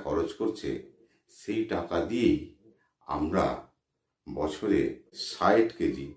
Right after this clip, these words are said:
অর্থাৎ একটি পাঁচ কেজি সিলিন্ডারে পাঁচ কেজি গ্যাস থাকে,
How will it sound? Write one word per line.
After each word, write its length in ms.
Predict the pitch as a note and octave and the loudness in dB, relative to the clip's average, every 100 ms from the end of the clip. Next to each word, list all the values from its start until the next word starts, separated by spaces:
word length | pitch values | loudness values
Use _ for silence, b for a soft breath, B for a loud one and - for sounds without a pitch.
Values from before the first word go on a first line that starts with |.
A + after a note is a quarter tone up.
| _ | _
অর্থাৎ 260 | - - - | -14 -12 -6
একটি 640 | F2 - - G#2 G2 - - | -8 -8 -4 2 4 4 0
পাঁচ 180 | D#2+ - | -2 0
কেজি 220 | F2 F2 | 0 0
সিলিন্ডারে 640 | F2+ F2+ F2+ E2+ F2 E2+ - - | 0 0 4 4 4 2 -2 -8
পাঁচ 220 | D2 - | -8 -6
কেজি 200 | - F2 | -6 0
গ্যাস 200 | F2 E2+ E2+ | 2 2 -2
থাকে, 360 | E2 A#2 - | -6 -6 -10